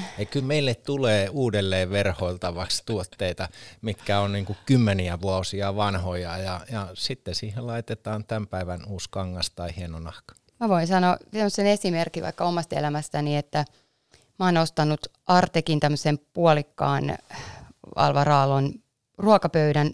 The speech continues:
Speaker 2: lasten korko-, korkoversion käytettynä jostain kruunuhakalaisesta vintage-liikkeestä.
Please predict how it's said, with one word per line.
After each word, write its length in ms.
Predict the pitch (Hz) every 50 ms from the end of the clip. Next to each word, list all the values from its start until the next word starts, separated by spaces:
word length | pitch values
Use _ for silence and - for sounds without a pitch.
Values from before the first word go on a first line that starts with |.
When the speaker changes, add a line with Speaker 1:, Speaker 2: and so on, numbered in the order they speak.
| - - _ _ _ -
Speaker 2:
lasten 440 | 175 170 170 170 - - 143 143 -
korko-, 440 | 147 147 143 - - - 143 139 - -
korkoversion 800 | - 151 147 139 - 135 131 139 143 147 147 - 143 139 139 135 - _ - - - _ _ -
käytettynä 600 | 202 185 175 160 - 143 - - - 143 139 139
jostain 260 | 135 - - 139 135 -
kruunuhakalaisesta 1040 | - 175 160 151 139 131 131 - - - - 139 139 - 143 127 - - 135 131 - _ _ _ _ _ _ _ - 190
vintage-liikkeestä. 1120 | 190 185 175 147 147 139 156 143 139 139 139 131 _ - - 139 143 - - - 143